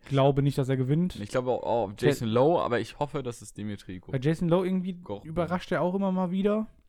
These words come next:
Speaker 1: mit guten Leistungen.
Speaker 2: Ja. Aber auch keinen, den man so wirklich auf dem Schirm hat, ne?
Speaker 1: Ja, ich glaube, ist halt einfach so ein Mittelmaßspieler, ne?
Speaker 2: Ja.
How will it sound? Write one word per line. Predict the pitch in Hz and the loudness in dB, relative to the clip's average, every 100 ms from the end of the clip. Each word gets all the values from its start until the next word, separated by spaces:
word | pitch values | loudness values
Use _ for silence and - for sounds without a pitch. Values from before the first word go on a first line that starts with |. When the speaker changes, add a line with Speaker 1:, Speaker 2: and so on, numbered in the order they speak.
| _ | _
Speaker 1:
mit | 165 151 170 | -12 -10 -10
guten | 160 185 175 | -8 -6 -4
Leistungen. | 170 180 190 185 196 196 | -2 -4 -4 -4 -4 -6
Speaker 2:
Ja. | 180 - - _ _ _ _ _ _ - | -10 -12 -14 _ _ _ _ _ _ -20
Aber | - - | -20 -18
auch | 113 | -16
keinen, | - 113 | -10 -8
den | 120 | -8
man | 120 | -8
so | 107 | -10
wirklich | 113 131 123 | -12 -14 -16
auf | |
dem | 113 | -18
Schirm | - 101 | -16 -16
hat, | 90 | -16
ne? | 92 107 _ _ - | -18 -20 _ _ -12
Speaker 1:
Ja, | 101 95 107 | -8 -4 -4
ich | - | -2
glaube, | 120 117 127 117 104 101 - | 0 0 -2 -6 -12 -14 -8
ist | - | -2
halt | 131 | 0
einfach | 143 160 | 2 2
so | 147 | 2
ein | 151 | 4
Mittelmaßspieler, | 185 147 120 117 - 127 123 123 | 4 4 2 0 -4 -6 -4 -4
ne? | 139 139 _ | -6 -8 _
Speaker 2:
Ja. | 87 | -16